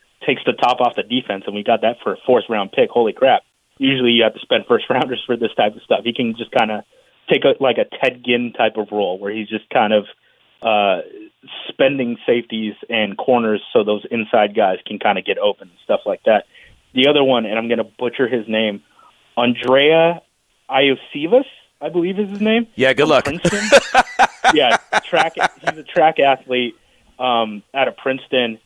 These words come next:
Speaker 1: You know, he's potentially
Speaker 2: Mm.
Speaker 1: gonna run, like, a four two, four three down there.
Speaker 2: Ooh.
Speaker 1: And he's got pretty good size. So he's an interesting guy. I think he has, like, a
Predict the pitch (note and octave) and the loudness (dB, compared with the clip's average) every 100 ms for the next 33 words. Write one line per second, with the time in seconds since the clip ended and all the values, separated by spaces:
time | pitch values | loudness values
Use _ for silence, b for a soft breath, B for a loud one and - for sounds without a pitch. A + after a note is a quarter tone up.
0 | - C3 A#2 D3+ E3 - _ - E3+ C#3 | -6 -4 -2 -4 -8 -12 _ -8 -2 -2
1 | E3+ D3+ C3 A#2+ G#2 A2+ B2 A#2+ A2 G#2 | -2 -2 -2 -2 0 0 0 0 -2 -2
2 | - A#2 A#2 - A#2 - A2+ G#2 - G#2+ | -4 0 0 0 -4 -2 0 0 -2 -2
3 | G2 - C#2+ D#2+ - - C#3 G3 A2+ A2+ | -2 -6 -10 -12 -14 -8 -2 0 0 -2
4 | C#3+ C3 B2 - B2+ A2 G2+ - - F#2+ | 0 2 2 0 -4 -4 -10 -6 0 0
5 | E2 - A#2+ G#2+ - b b _ _ _ | -2 -2 2 2 0 b b _ _ _
6 | _ E3 G3 G3 E3 - E3+ D#3+ C3+ D3 | _ 2 2 0 -4 -6 -6 -4 2 4
7 | E3 C#3+ A#2 D3+ C#3+ D3+ C#3 C3+ C3+ B2 | 4 4 2 2 -2 0 2 2 2 0
8 | C3 A2 G#2 | 2 0 0